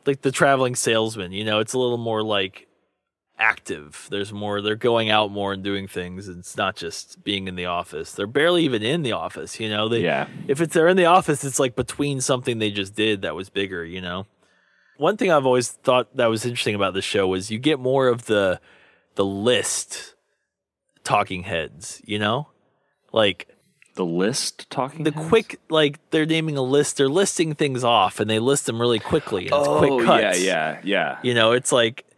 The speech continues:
Speaker 1: like, as, like, they'll just, like, say something really, like, listing off the things they've done before that's, you know, and they do it really quick. And they don't, they never really do that in The Office, like, ever, right? Like, maybe once or twice, but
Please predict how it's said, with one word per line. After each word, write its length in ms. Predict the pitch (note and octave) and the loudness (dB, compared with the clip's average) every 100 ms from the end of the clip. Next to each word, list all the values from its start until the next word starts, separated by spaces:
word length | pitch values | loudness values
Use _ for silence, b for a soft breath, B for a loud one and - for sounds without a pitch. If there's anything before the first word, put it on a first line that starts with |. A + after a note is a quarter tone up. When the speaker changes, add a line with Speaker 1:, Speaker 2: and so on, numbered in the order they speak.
| b b | b b
Speaker 1:
like, 160 | A2+ | 2
as, 300 | A#2+ A#2+ - | 2 0 -4
like, 220 | A2+ A2 A2+ | 0 0 2
they'll 160 | A2 | 0
just, 260 | G#2+ A2 - | 0 -4 0
like, 160 | G2 F#2 | -2 0
say 240 | - A2 | 0 0
something 400 | G#2 G#2 G2 F#2+ | 0 -2 -2 -4
really, 600 | F#2+ G2 F#2+ F#2 F2+ F#2+ _ _ _ _ _ _ _ | 0 2 2 0 -2 -8 _ _ _ _ _ _ _
like, 280 | D2 D2+ - | -10 -10 -12
listing 520 | G#2+ A2 B2 - A#2 | -12 0 0 2 0
off 200 | G#2+ G2 | 2 2
the 120 | - G2 | 0 -2
things 300 | G#2+ G2 G#2 | 0 -2 -2
they've 200 | F#2+ F2 | -2 0
done 240 | F#2+ F2+ | -2 0
before 460 | F2+ - G2+ F#2 F2+ | -4 0 0 0 -2
that's, 460 | F2+ F2+ - - _ _ - | -4 -6 -8 -10 _ _ -12
you 140 | G#2 | -10
know, 180 | D2+ F2 | -8 -4
and 100 | A#2 | 0
they 100 | B2 | 2
do 160 | C#3 B2 | 4 4
it 20 | |
really 240 | B2 A2+ | 4 2
quick. 360 | - - A#2+ - - | 0 0 0 0 -6
And 140 | C#3 | 0
they 80 | D#3+ | 4
don't, 200 | G3 E3+ | 2 2
they 140 | E3+ F#3+ | 2 4
never 260 | A3+ A3+ | 2 4
really 220 | G3 G3 | 4 4
do 200 | D#3 F3 | 4 4
that 120 | G3 G#2+ | 4 2
in 80 | |
The 80 | G#2 | -2
Office, 400 | F2 D#2 E2+ E2+ | -4 -4 -4 -4
like, 120 | F#2 - | -6 -2
ever, 400 | D3+ A2+ E2+ - _ F2+ | -2 -2 -8 -14 _ -2
right? 220 | G2 C3 | 0 0
Like, 140 | A2+ | 0
maybe 240 | D3+ F#3 D#3 | 2 2 0
once 440 | A2 G2 B2+ C#3+ | 2 2 2 0
or 80 | A#2 | -2
twice, 520 | G2 G2 C3 - - b b - | 0 0 -2 -4 -18 b b -4
but 280 | G2 E2+ | -2 -2